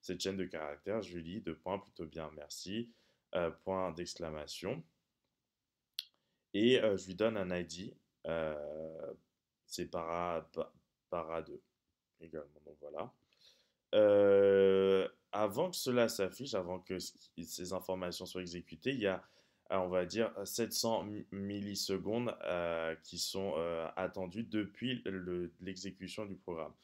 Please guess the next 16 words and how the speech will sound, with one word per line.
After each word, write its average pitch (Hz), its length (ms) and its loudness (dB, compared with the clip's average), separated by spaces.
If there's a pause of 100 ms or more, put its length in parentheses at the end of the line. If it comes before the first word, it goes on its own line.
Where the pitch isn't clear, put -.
(300)
C'est-à-dire 95 540 -2
que 90 100 -6
ça 87 180 -6
ne 87 80 -6
part - 280 -6
pas 82 320 -2 (160)
dès 107 160 -2
le 101 80 -6
début 90 300 -8
du 80 120 -20
programme, 101 440 -6
donc 80 180 -14
à 82 140 -4 (360)
zéro 87 380 -6
milliseconde, 82 640 -10 (1500)
pardon, 98 420 0